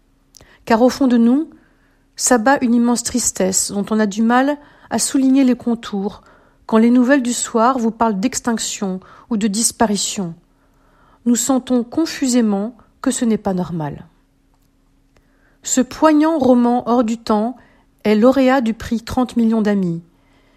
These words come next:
Il nous interroge sur la place de chaque être vivant sur cette planète, sans jamais sombrer dans la fable. C'est un livre puissant qui nous convie de toute urgence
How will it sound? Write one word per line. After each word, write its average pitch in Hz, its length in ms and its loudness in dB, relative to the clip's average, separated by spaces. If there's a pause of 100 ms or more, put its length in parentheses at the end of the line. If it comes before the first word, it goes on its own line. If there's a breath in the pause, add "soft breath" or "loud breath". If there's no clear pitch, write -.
(160)
Il 196 100 -2
nous 196 200 0
interroge 208 640 0 (280 loud breath)
sur - 180 -4
la 208 120 2
place 240 400 0
de 208 160 -4
chaque 269 340 -4
être 285 240 -2
vivant 220 440 0
sur 202 180 -8
cette 208 180 -6
planète, 208 720 -4 (420 soft breath)
sans 208 240 0
jamais 269 380 4
sombrer 233 380 0
dans 220 100 0
la 208 120 0
fable. 202 460 -4 (240 loud breath)
C'est - 220 -12
un 220 60 2
livre 214 320 0
puissant - 680 -4 (380 soft breath)
qui 269 140 2
nous 262 120 4
convie 247 460 0 (200 loud breath)
de 220 60 -2
toute - 360 0
urgence 202 600 -4